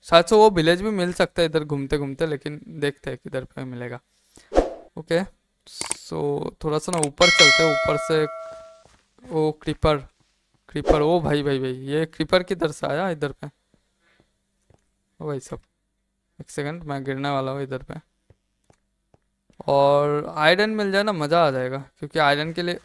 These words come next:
ओके, एक सेकंड, इधर पे एक विलेज दिखा, इधर एक विलेज है गाइस। ये क्या मैं वही विलेज पे आया क्या? अ,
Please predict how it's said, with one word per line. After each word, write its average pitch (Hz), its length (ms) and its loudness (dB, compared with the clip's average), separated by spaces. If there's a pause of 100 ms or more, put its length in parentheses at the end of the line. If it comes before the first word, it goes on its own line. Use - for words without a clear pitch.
(220)
ओके, 262 640 4
एक 208 120 2
सेकंड, 214 280 0
इधर 202 180 4
पे 214 100 4
एक 208 80 6
विलेज 156 340 2
दिखा, 156 360 -4 (1080)
इधर 165 220 2
एक 180 100 0
विलेज 160 360 2
है 160 140 2
गाइस। - 440 -6 (1900)
ये 170 140 2
क्या 240 140 2
मैं 233 100 4
वही 202 280 6
विलेज 170 320 0
पे - 100 0
आया 139 180 2
क्या? 208 140 -6 (2750)
अ, 170 140 -12